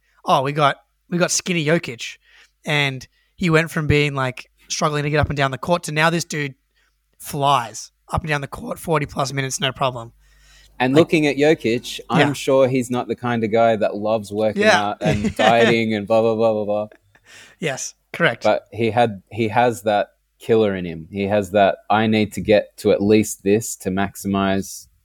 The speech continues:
Speaker 2: who I am and what I can do for my team, and I'm gonna do it." And he does go do it.
Speaker 1: Yeah, that's the piece for Luka.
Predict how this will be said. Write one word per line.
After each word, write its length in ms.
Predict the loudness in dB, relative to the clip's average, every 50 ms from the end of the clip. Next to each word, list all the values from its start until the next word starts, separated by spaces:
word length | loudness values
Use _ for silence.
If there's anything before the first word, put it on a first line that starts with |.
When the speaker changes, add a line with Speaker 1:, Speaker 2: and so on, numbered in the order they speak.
| _ _ _ 0
Speaker 2:
who 120 | 2 4
I 180 | 4 4 4 2
am 260 | 2 2 2 0 0
and 120 | 0 2 4
what 140 | 4 4
I 120 | 4 4 2
can 180 | 0 -4 -4
do 140 | -2 -2 -4
for 120 | -4 -4 -6
my 140 | -6 -6 -6
team, 400 | -6 -4 -4 -2 -2 -4 -4 -6 -6
and 120 | -6 -4
I'm 140 | -4 -4 -2
gonna 240 | -2 -2 0 0 -2
do 180 | -2 -2 -2 0
it." 140 | -2 -2 -4 -8
And 140 | -8 -6 -6
he 60 | -4
does 320 | 0 2 2 2 2 0
go 180 | 0 0 0 0
do 180 | 0 -2 -4 -4
it. 120 | -4 -6 _ _ _ _ _ _ _ _ _ _ _ _ -18 -16 _
Speaker 1:
Yeah, 140 | -10 -6 -4
that's 220 | -2 -2 -2 -4
the 100 | -6 -8
piece 420 | -8 -6 -6 -6 -4 -4 -6 -8 -10
for 200 | -12 _ -12 -12
Luka. 400 | -10 -10 -12 -12 -14 -16 -18